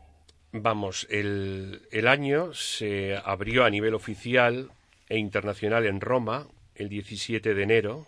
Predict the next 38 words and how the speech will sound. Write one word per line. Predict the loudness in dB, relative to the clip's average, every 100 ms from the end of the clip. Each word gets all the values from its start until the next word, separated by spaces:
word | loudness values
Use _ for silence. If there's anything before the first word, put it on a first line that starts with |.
| -12
que | -12
fue | -6 -6
el | -6
día | -4 -4
en | -4 -8
que | -8 -8
el | -8
Papa | -6 -6 -6 -6 -8 -10 -16
aprobó | -16 -12 -10 -8 -10
nuestra | -10 -12 -6 -2
orden, | -2 -2 -10 -12 -18 _ _
¿eh? | -12 -12 -14 _ -20 -20 -20 -20 -6
Y | -4 -2 -6 -12 _
se | -6 2 2
culminará | 2 -4 -4 -2 0 0 -2 -6 -16 -20 -16 -10
el | -8
diecisiete | -8 -10 -8 -4 -2 0
de | 0
enero, | 2 2 0
en | -2
este | -4 -6
caso | -6 -6
del | -6 -8
dos | -8 -10 -8
mil | -6 -6 -6
diecinueve, | -8 -10 -10 -6 -2 -2 -2 -6
en | -6 -6
Lima, | -6 -8 -8 -8
Perú, | -8 -8 -10 _ _ _ -20 -20 _ _
porque | -2 0 0
no |
olvidemos | 2 2 2 2 0 -4
que | -2
la | -2 -2
presencia | -4 -8 -4 -4 -4 -4
de | -4
la | -6
Merced, | -8 -12 -4 -2 -2